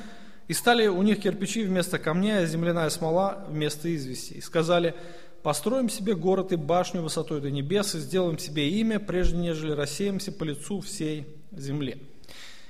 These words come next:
Итак, какое-то время после потопа люди, которые населяли землю, разговаривали на одном языке. Ну, правильно,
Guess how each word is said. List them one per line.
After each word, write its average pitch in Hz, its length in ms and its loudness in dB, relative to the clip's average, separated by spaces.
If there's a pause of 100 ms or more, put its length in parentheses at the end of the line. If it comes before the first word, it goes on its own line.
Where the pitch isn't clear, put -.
(140)
Итак, 247 260 2
какое-то 214 380 4
время 196 320 4
после 180 300 0
потопа 240 460 4
люди, 214 440 6 (720)
которые 180 340 2
населяли 170 400 4
землю, 247 460 2 (460)
разговаривали 202 800 4
на 190 200 4
одном 185 280 2
языке. 175 500 -2 (160)
Ну, 202 260 -2
правильно, 147 640 0